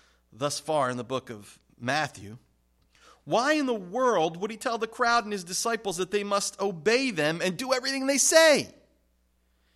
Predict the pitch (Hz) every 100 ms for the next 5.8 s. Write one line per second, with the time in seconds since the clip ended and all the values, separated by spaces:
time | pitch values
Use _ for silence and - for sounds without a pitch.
0 | _ - 208 254 208 196 220 202 208 185
1 | 190 190 180 - 302 262 - - - -
2 | _ _ _ _ _ _ _ _ _ _
3 | _ _ _ _ _ _ _ _ _ _
4 | 160 185 190 254 269 240 247 - 170 151
5 | 202 202 - 185 - 185 180